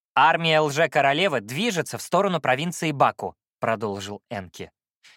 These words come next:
"Наместник этой провинции владеет трехтысячным войском, но этого мало, долго он не продержится. Падение провинции Баку — лишь вопрос времени. А теперь рассказывай, где ты нашел королеву Кэй?"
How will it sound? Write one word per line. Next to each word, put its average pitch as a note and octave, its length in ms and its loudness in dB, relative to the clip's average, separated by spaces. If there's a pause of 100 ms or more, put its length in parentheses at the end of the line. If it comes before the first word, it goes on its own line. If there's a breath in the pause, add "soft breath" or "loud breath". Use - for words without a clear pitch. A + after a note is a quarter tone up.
(160 soft breath)
"Наместник D#3+ 500 0
этой C#3+ 180 0
провинции C#3+ 520 0
владеет C3 500 0 (240 soft breath)
трехтысячным F#3+ 920 -2
войском, D#3+ 460 0 (220)
но E3 100 2
этого A3 280 2
мало, F3+ 520 0
долго F3+ 360 2
он C3 160 -2
не C#3 80 -4
продержится. C#3+ 760 -2 (340 loud breath)
Падение D3+ 540 0
провинции C#3 520 -2
Баку — D3 320 2
лишь C3+ 320 -4 (280 loud breath)
вопрос C#3 460 0
времени. A#2 460 -4 (520)
А F3 140 2
теперь D4+ 360 -2
рассказывай, D#4 760 0
где G3+ 280 0
ты A#3+ 100 0
нашел G#3 360 0
королеву A3 460 2
Кэй?" A2 360 -8